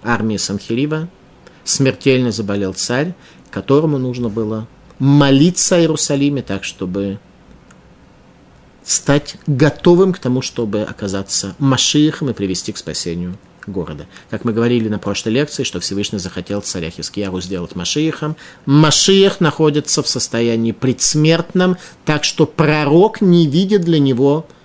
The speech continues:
возможности спасения. И всё-таки царь Хискиягу спасся от смерти благодаря раскаянию, которое коснулось всех глубин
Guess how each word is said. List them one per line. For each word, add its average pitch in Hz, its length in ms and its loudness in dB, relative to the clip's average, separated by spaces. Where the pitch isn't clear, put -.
возможности 117 680 -2
спасения. 95 760 -4
И 113 100 0
всё-таки 156 800 -2
царь 101 400 -4
Хискиягу 101 800 -6
спасся - 880 -4
от 101 280 -4
смерти 139 560 0
благодаря 98 720 -4
раскаянию, 151 1300 0
которое 101 460 -4
коснулось 139 760 -2
всех - 340 2
глубин 101 480 -2